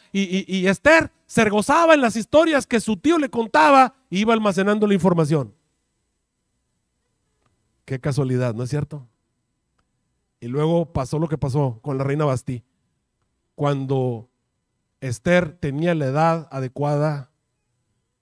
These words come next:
el parecido adecuado, la figura adecuada. Qué casualidades, ¿verdad, hermano? ¿No les parecen casualidades? ¿O es un plan?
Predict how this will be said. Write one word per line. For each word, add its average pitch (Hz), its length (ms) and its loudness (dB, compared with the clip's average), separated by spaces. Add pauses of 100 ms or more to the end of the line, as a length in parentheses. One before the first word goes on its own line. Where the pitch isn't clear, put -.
el 147 280 -2
parecido 180 720 0
adecuado, 165 680 0
la 147 200 -2
figura 202 540 -2
adecuada. 156 840 -2 (1500)
Qué - 160 -20
casualidades, 156 760 -4
¿verdad, 170 200 2
hermano? 262 360 -2 (960)
¿No 147 140 -8
les 175 80 -4
parecen 170 320 -2
casualidades? 156 720 -4 (2500)
¿O 127 180 -4
es 147 120 -2
un 151 120 -4
plan? 104 340 -4